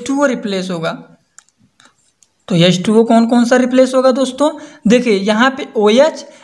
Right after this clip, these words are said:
and यहाँ से एच एक replace होगा। देखिए एच टू ओ कैसे बनेगा, यहाँ से दिखा दे रहा हूँ, एक एच मतलब समझ लीजिए ये replace होगा।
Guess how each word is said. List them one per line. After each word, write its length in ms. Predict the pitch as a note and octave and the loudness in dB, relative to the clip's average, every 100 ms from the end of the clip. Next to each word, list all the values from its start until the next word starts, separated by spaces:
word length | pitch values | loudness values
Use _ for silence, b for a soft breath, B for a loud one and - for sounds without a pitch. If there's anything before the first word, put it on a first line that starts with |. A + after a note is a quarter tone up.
| B | B
and 140 | G#3+ A3 | -2 2
यहाँ 260 | A#3 A#3 D4 | 2 2 2
से 160 | C4 A#3 G3+ | 0 0 2
एच 160 | F3 - A#3 | 0 -4 -4
एक 180 | A3+ | -2
replace 440 | G#3+ G3+ G3 F3+ F#3 | -2 -2 0 0 -2
होगा। 220 | D#3+ D#3 D#3 - - - | -2 -2 -4 -16 -14 -2
देखिए 460 | G3 G#3 F#3+ G3 A#3+ | 0 0 -4 2 2
एच 140 | B3+ - | 2 -2
टू 120 | C4+ C#4+ | -2 -2
ओ 80 | C#4 | 0
कैसे 320 | B3 A#3+ D4 | 0 0 0
बनेगा, 400 | G#3+ F3+ D#3+ E3+ - - _ _ _ _ _ _ _ _ _ _ _ _ _ _ _ _ _ _ _ _ _ _ _ _ - _ | 0 0 -4 -6 -12 -20 _ _ _ _ _ _ _ _ _ _ _ _ _ _ _ _ _ _ _ _ _ _ _ _ -20 _
यहाँ 300 | G3 G3+ G3 A3+ | 0 2 2 -2
से 560 | C4 D4 G#3+ A#3+ A#3+ A3 | -4 -4 0 0 -2 -6
दिखा 340 | F#3+ F#3 E3 | -4 0 0
दे 160 | D#3+ D#3+ | 0 -4
रहा 100 | D#3 | -6
हूँ, 220 | F3 - B B - | -10 -14 B B 0
एक 260 | B3 C#4 C4 | 0 2 0
एच 260 | A#3+ B3+ A#3 | 0 0 0
मतलब 340 | A3 A3+ A#3 | -2 -2 -6
समझ 300 | A#3 A3 G3+ | -2 -2 0
लीजिए 460 | G3+ F#3 G3+ B3+ B B B B | -2 -2 -2 -2 B B B B
ये 240 | F3+ A#3+ C#4+ | 2 4 4
replace 400 | A3+ G#3+ F#3+ F#3 | 2 -2 -4 -4
होगा। 220 | D#3+ D#3+ | -4 -4